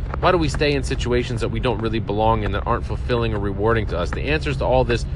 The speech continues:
are exactly the same as I've been giving you so far. It's fear. Fear,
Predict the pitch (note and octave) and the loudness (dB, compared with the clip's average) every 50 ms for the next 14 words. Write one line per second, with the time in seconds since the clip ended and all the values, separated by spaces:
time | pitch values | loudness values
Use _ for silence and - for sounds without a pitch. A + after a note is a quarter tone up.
0 | - - - - A2 G#2+ - - - - B2+ B2 B2+ B2 - C3 A#2+ A2+ A2+ - | -4 -4 -4 -2 -2 0 0 -2 -2 0 2 2 2 2 0 -2 -2 -2 -2 -2
1 | - - A#2+ A2+ A2+ A2 G#2+ G2 G#2+ G#2+ - G#2 G2 F#2+ - A2+ G#2+ G2+ G#2+ G#2 | -2 -2 -2 0 0 0 -2 0 0 0 0 0 -2 -2 0 -2 0 0 -2 -2
2 | G2 G2+ - - G2+ F#2 - - F2+ F2 F2+ F2+ - - - - - - - D#3 | -4 -4 -2 -2 -2 -2 0 0 0 0 0 0 -2 -4 -6 -6 -6 -2 0 2
3 | D3+ B2 F#2+ D#2+ D2+ D2+ - - - - - - - - - - - - - - | 2 2 2 2 0 -2 -2 -4 -4 -4 -4 -4 -4 -4 -4 -4 -6 -6 -6 -6
4 | - - - E3+ E3+ F3 E3+ E3+ F3 F3 F3+ F3+ | -4 -4 0 2 4 4 6 6 6 4 4 4